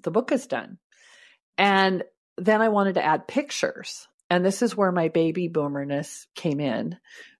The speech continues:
because I hadn't scanned all my photos, but I wanted to get this book done. I just hate having something hanging. And so I finally figured out that I could take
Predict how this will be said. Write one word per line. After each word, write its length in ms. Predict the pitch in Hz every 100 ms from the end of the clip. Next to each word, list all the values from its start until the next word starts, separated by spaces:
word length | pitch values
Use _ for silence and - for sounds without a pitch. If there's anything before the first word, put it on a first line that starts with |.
| _
because 1080 | 208 202 - - 190 180 175 175 170 - - _ _ _
I 80 | 160
hadn't 400 | 185 165 175 196
scanned 380 | - 190 165 160
all 100 | 151
my 160 | 156
photos, 720 | 151 143 147 143 147 151 151 - _ _ -
but 120 | 180
I 80 | 165
wanted 360 | 156 160 160 160
to 40 |
get 260 | 160 156 -
this 200 | 185 -
book 340 | - - -
done. 360 | - 117 78 151 _ _ _ - - _
I 80 | 160
just 180 | 165 -
hate 240 | 180 151
having 340 | - 160 151 151
something 360 | - 147 151
hanging. 600 | 156 160 151 147 139 156 - - - - - -
And 180 | 208 202
so 300 | 202 202 190
I 120 | -
finally 380 | 196 190 202 262
figured 420 | 247 202 185 170
out 480 | 170 220 247 196 202 _ -
that 200 | 180 -
I 80 | 170
could 160 | 185
take 300 | - 180 180